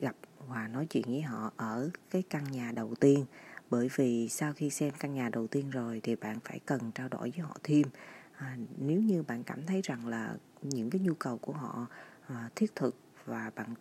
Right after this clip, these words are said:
tin được là họ là người, ừ, chủ nhà đó, người đi mua đó, thì bạn hãy, à, tiếp tục dẫn đi xem. Còn nếu như mà nói chuyện xong mà bạn cảm thấy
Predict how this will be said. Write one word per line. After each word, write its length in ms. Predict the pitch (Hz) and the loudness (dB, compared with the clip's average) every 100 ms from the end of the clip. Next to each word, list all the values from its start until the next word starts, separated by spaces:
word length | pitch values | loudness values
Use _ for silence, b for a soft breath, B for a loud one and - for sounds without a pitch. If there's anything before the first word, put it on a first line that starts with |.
| - | 4
tin 240 | 165 160 | 6 6
được 260 | 143 120 - | 4 2 2
là 60 | 113 | -4
họ 240 | - 120 | -4 -6
là 100 | 127 | -4
người, 260 | 120 120 113 - | -2 -2 -2 -6
ừ, 60 | 123 113 120 123 120 | -8 -6 -6 -8 -6
chủ 140 | - | -4
nhà 320 | 156 151 120 120 | 0 0 0 -4
đó, 180 | - | -2
người 160 | 127 120 | 2 4
đi 120 | 120 | 4
mua 260 | 147 147 147 | 4 6 6
đó, 100 | 170 - B B B - | 4 -2 B B B -12
thì 300 | 123 123 120 | -10 -8 -6
bạn 240 | 117 120 | -8 -8
hãy, 400 | 135 - 135 160 220 - - | -6 -4 -2 -2 -4 -8 -10
à, 420 | 127 127 123 123 117 135 | -8 -6 -6 -8 -10 2
tiếp 140 | 160 156 | 2 2
tục 120 | - - | -4 -2
dẫn 160 | 113 139 | -2 0
đi 100 | 165 | -2
xem. 280 | - 143 135 B B B | 2 0 0 B B B
Còn 220 | - 120 | -2 2
nếu 140 | 127 165 | 2 2
như 220 | 170 139 | 2 2
mà 400 | 131 120 113 113 110 127 - - - - | 0 -2 -2 -4 -4 -8 -14 -16 -8 0
nói 140 | 165 | 0
chuyện 260 | - - 127 | 2 -2 -2
xong 400 | - 139 135 127 | -4 -4 -4 -2
mà 180 | 113 | -4
bạn 220 | 110 120 110 | -4 -6 -4
cảm 220 | 117 131 | -4 -2
thấy 280 | 175 175 | 0 0